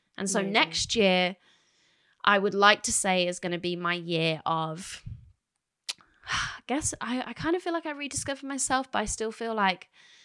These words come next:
Speaker 1: I'm about to shift gears into, like, things are out in the world.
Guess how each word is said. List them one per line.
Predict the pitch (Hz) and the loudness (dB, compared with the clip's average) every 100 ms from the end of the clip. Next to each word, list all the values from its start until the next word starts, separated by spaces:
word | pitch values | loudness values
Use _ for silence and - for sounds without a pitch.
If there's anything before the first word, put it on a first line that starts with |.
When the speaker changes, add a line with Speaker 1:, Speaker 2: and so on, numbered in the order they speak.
| _ - | _ 0
Speaker 1:
I'm | 220 214 | 2 4
about | 214 202 214 214 | 4 4 4 2
to | - | -4
shift | 208 - 196 - - | -4 -2 -4 -8 -14
gears | - 180 180 190 185 | -2 2 4 4 0
into, | - 180 - | -6 -8 -4
like, | 185 175 165 - _ _ _ _ _ | 0 2 0 -6 _ _ _ _ _
things | 208 208 | 2 2
are | 220 | 4
out | 226 247 | 6 6
in | 214 | 4
the | 180 | -4
world. | 175 160 156 160 | -2 -2 -4 -8